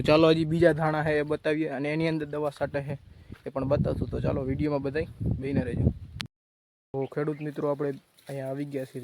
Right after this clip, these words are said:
જે ધાણામાં દવા હાલે છે એ. તો ચાલો બતાવી તમને ધાણા. જોઈ લેજો ધાણાની જમાવટો.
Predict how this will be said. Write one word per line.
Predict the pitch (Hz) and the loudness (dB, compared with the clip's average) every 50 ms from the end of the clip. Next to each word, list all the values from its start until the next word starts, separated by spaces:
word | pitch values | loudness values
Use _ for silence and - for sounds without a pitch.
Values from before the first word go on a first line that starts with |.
| 123 127 | -8 -8
જે | 127 120 123 | -10 -10 -8
ધાણામાં | 131 131 131 131 131 131 135 139 _ _ _ _ _ _ _ _ _ _ - | -6 -6 -4 -4 -4 -6 -8 -10 _ _ _ _ _ _ _ _ _ _ -6
દવા | 135 135 135 135 135 | -2 0 0 2 2
હાલે | 139 143 147 135 - | 2 0 0 -2 -4
છે | - 117 113 113 | -6 -12 -12 -12
એ. | 127 135 _ _ _ _ | -14 -14 _ _ _ _
તો | - 117 117 | -16 -10 -8
ચાલો | 127 127 127 123 123 | -6 -4 -4 -2 -2
બતાવી | 131 127 - 135 131 131 120 | -2 -2 2 2 2 2 2
તમને | 131 131 135 135 127 117 | 2 0 2 0 0 0
ધાણા. | 127 120 123 131 131 - - - - - - - _ _ _ _ _ _ _ _ _ _ _ _ _ _ _ _ _ _ _ _ _ - | 0 2 2 0 0 -4 -10 -20 -20 -20 -20 -20 _ _ _ _ _ _ _ _ _ _ _ _ _ _ _ _ _ _ _ _ _ 0
જોઈ | 127 127 131 131 131 | 2 4 6 6 6
લેજો | 127 123 123 117 113 | 6 4 2 2 2
ધાણાની | 120 123 123 123 123 120 120 117 | 2 4 4 4 4 2 2 0
જમાવટો. | 120 127 127 123 123 120 120 139 143 | 0 0 0 0 0 -2 -2 -2 -4